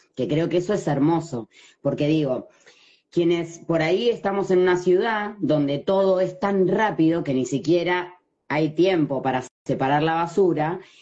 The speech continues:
eso hace que en definitiva se, se genere una mecánica totalmente tóxica donde no se genera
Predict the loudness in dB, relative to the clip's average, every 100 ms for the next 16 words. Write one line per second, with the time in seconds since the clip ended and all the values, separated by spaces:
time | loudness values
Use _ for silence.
0 | -20 -4 -2 2 0 0 0 0 0 0
1 | 0 0 0 2 0 0 -2 -2 -2 -4
2 | -4 0 2 2 2 2 0 -2 -4 -4
3 | -4 -4 -2 -2 -2 -2 -2 -2 -2 -4
4 | -2 -4 -2 0 0 2 2 2 2 0
5 | 2 2 4 0